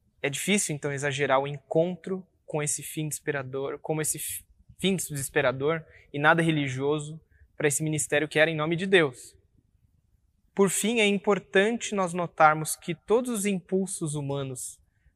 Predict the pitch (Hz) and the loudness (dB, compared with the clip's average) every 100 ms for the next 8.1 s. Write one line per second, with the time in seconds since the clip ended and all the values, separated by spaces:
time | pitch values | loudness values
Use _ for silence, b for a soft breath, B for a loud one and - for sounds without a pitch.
0 | - 147 202 247 208 170 156 190 185 156 | 2 10 10 10 8 8 8 4 4 0
1 | 139 - 156 151 - 147 - - 170 156 | -2 -2 -2 -2 -4 -4 -2 -2 -2 -4
2 | 131 - - _ _ _ _ - 160 160 | -10 -14 -18 _ _ _ _ -6 -2 0
3 | 170 180 - 143 139 - 147 170 208 156 | 0 0 4 4 4 0 -4 2 4 4
4 | 127 - _ _ _ _ - 160 156 185 | 0 -10 _ _ _ _ -4 -2 4 6
5 | 175 160 - 160 143 - 180 220 220 175 | 6 2 2 2 2 6 10 8 6 -2
6 | - - - 160 147 165 - 143 - 180 | -2 -4 -4 0 2 2 0 -8 -4 -2
7 | 180 143 135 131 127 127 160 165 165 - | -2 -4 -8 -12 -12 -2 -2 -2 -8 -20